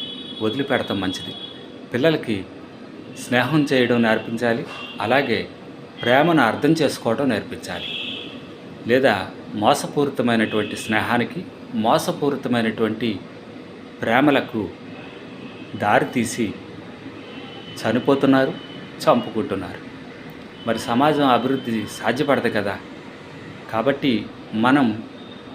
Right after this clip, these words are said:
మన్మోహన్ సింగ్ గారు ఏ రకంగా అయితే ఎంత స్వచ్ఛంగా, సరళంగా ఉన్నారో ఆ రకంగా జీవించడానికి మనము ప్రయత్నం చేయవచ్చు.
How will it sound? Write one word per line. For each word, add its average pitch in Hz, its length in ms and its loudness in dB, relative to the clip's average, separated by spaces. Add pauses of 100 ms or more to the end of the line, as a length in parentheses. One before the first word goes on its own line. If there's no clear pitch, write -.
(600)
మన్మోహన్ 156 480 8
సింగ్ 135 300 6
గారు 123 500 4 (540)
ఏ 120 140 6
రకంగా 147 440 6
అయితే 110 400 2 (260)
ఎంత 123 360 2 (360)
స్వచ్ఛంగా, 123 680 0 (140)
సరళంగా 127 580 4
ఉన్నారో 101 440 0 (400)
ఆ 104 100 2
రకంగా 110 420 4
జీవించడానికి 113 960 0 (720)
మనము 113 200 -2
ప్రయత్నం 127 400 0
చేయవచ్చు. 98 680 -4